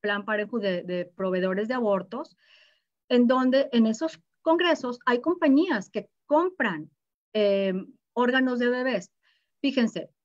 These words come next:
¿por, me, por qué les saco esto a colación? Porque cuando, cuando la mujer se va a hacer un aborto, en la, toda la papelería que firma hay un apartado o hay una opción que dice, "¿Te gustaría donar a tu bebé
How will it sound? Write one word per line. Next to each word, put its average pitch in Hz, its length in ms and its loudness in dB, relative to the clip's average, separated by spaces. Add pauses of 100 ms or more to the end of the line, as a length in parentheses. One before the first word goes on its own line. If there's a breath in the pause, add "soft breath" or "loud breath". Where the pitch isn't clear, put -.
(300)
¿por, 247 160 0
me, 240 180 2
por 247 220 0
qué 269 140 2
les 311 200 0
saco 294 260 -2
esto 269 200 -4
a 277 60 -10
colación? 269 560 -2
Porque 214 260 -6
cuando, 208 400 -4 (240)
cuando 202 1120 0 (160)
la 208 280 0
mujer 226 480 -4
se 202 140 -6
va 190 80 -2
a - 0 -
hacer 220 180 -6
un 254 80 0
aborto, 247 520 -2
en 208 160 -6
la, 190 160 -4
toda 233 220 -2
la 269 80 -2
papelería 262 500 -4
que 269 120 -10
firma 208 480 -8
hay 247 260 0
un 269 180 0
apartado 233 720 -4 (160)
o 214 140 0
hay 208 100 0
una 226 480 0
opción 208 480 -6
que 214 80 -4
dice, 208 500 -6
"¿Te 220 100 -4
gustaría 208 460 -2
donar 269 520 2 (720)
a 208 140 2
tu 220 180 -2
bebé 202 480 2